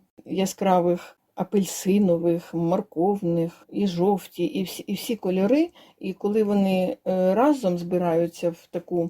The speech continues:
карусель якусь, да, вони просто надихають, надихають на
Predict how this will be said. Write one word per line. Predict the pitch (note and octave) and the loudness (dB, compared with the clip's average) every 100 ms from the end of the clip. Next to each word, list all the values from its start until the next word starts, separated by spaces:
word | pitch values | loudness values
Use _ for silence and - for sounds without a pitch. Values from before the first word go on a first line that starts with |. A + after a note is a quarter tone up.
| - | -4
карусель | - F#3 F#3 - F#3+ E3+ | -2 0 0 0 4 4
якусь, | E3 E3 - E3 | 4 0 0 -4
да, | F#3 F#3 A#3+ C#4+ _ - - - | 0 0 0 -2 _ -20 -20 -8
вони | F3 F3 F3 G3 A3 A3+ G#3+ - | -2 0 0 2 2 2 0 -4
просто | - G3+ - F#3+ | -8 -8 -6 -2
надихають, | F#3 F3+ F#3 - E3+ D#3+ D#3+ - - | 0 2 0 0 2 2 0 -6 -6
надихають | F3+ E3+ E3+ G3 G#3+ A#3 A3+ - - | -4 -2 -4 0 4 4 2 -4 -8
на | F3 F3 F3+ | -4 -4 -4